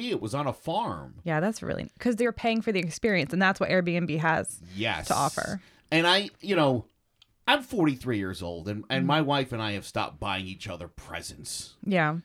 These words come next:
Speaker 1: You know, "Hey, here's a new coffee mug. Here's a necktie. Here's,"
Speaker 2: Mm-mm.
Speaker 1: and, and we've done that in exchange for, "Hey, here's tickets for a show. Here's a weekend getaway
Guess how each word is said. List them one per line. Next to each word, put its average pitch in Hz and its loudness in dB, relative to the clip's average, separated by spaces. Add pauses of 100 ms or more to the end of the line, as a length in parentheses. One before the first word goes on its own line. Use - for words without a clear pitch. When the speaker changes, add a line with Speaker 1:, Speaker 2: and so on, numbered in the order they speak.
Speaker 1:
You 101 -4
know, 98 -4
"Hey, 131 0
here's 117 -4
a 117 -2
new 107 -2
coffee 107 -6
mug. 87 -8
Here's 110 -6
a 113 -4
necktie. 98 -6
Here's," 113 -6 (180)
Speaker 2:
Mm-mm. 160 -6
Speaker 1:
and, 156 4
and 160 2
we've 156 4
done 151 4
that 143 4
in 139 2
exchange 135 -2
for, 131 0
"Hey, 139 0
here's 143 -2
tickets 143 -2
for 113 -4
a 101 -6
show. 107 0
Here's 139 0 (460)
a 147 6
weekend 143 2
getaway 123 4